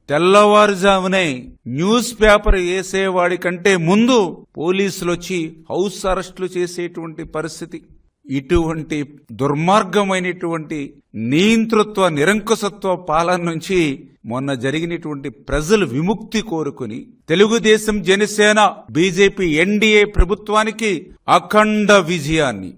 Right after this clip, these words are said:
ఆంధ్రప్రదేశ్ రాష్ట్ర చరిత్రలోనే ఆ చరిత్రనే తిరగరాసేటువంటి విధంగా మొన్న ప్రజలు ఏదైతే ఈ నూట డెబ్బై ఐదుకి నూట అరవై నాలుగు సీట్లు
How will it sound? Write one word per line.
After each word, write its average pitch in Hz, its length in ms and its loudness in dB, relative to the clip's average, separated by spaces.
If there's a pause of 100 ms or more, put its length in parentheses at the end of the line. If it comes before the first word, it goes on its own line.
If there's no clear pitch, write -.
ఆంధ్రప్రదేశ్ 208 920 2
రాష్ట్ర 202 440 2 (180)
చరిత్రలోనే 220 880 2 (220)
ఆ 127 140 -4
చరిత్రనే 208 760 0
తిరగరాసేటువంటి 175 880 -4
విధంగా 151 640 -4 (160)
మొన్న 120 220 -10
ప్రజలు 156 500 -2
ఏదైతే 185 480 2
ఈ 156 80 0
నూట 147 300 -6
డెబ్బై 131 400 -4
ఐదుకి 131 300 -8
నూట 123 300 -6
అరవై 123 360 -4
నాలుగు 113 360 -8
సీట్లు 208 680 0